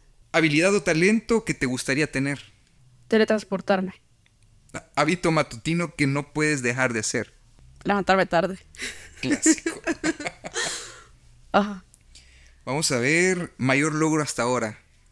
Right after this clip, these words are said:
Speaker 2: Haber comprado mi casa.
Speaker 1: Muy bien. ¿Nombre favorito?
Speaker 2: Mm. Wow, no sé, pues ahí me quedé en blanco. Ah, puedo darle skip y me decís otra vez, sí. <laughs> Bueno, no, no, vaya, no.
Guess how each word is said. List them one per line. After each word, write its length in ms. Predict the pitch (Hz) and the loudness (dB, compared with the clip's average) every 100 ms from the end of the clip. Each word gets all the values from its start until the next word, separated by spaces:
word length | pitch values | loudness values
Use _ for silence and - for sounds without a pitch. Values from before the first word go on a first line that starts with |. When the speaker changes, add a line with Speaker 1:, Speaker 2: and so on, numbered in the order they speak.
| _ - - | _ -20 -4
Speaker 2:
Haber 180 | 220 226 | -2 0
comprado 340 | 233 202 202 | -2 0 2
mi 100 | 190 | 2
casa. 300 | 185 202 196 - _ _ _ _ - | 0 0 -2 -12 _ _ _ _ -10
Speaker 1:
Muy 120 | 113 | -4
bien. 460 | 98 104 135 165 160 - - - - | -2 0 0 -2 -8 -20 -20 -14 -2
¿Nombre 340 | 139 170 165 | 2 2 2
favorito? 640 | 165 135 143 127 120 110 - - - _ - | 0 2 2 0 -2 -6 -10 -20 -20 _ -6
Speaker 2:
Mm. 420 | 175 202 202 190 180 - _ _ _ _ _ - _ | -4 -2 -2 -4 -6 -14 _ _ _ _ _ -20 _
Wow, 500 | - 180 - 240 190 | 0 2 4 2 2
no 120 | 196 226 | -2 -2
sé, 280 | - 202 | 0 0
pues 220 | 240 254 220 | 2 2 2
ahí 160 | 202 | 2
me 100 | 220 | 0
quedé 140 | 220 220 | -2 -2
en 120 | 190 | 0
blanco. 500 | 175 185 - 190 208 _ | 0 -2 -2 -6 -8 _
Ah, 200 | - 208 | -2 -2
puedo 240 | 202 247 240 | 0 2 2
darle 260 | 247 240 | 2 0
skip 400 | 262 - 247 254 | -4 -2 -2 0
y 100 | - | -2
me 120 | 226 214 | 2 2
decís 240 | 208 233 | 0 0
otra 280 | 233 - 185 | 0 0 0
vez, 300 | 180 202 226 | 0 -2 -4
sí. 240 | 196 196 - 320 - 262 | -6 -6 -2 -2 0 -2
<laughs> 380 | - - - - | -2 -12 -14 -6
Bueno, 260 | 247 294 269 | 6 8 10
no, 220 | 277 277 | 8 8
no, 140 | 262 | 6
vaya, 200 | 233 180 | 4 4
no. 220 | 185 208 | 2 -4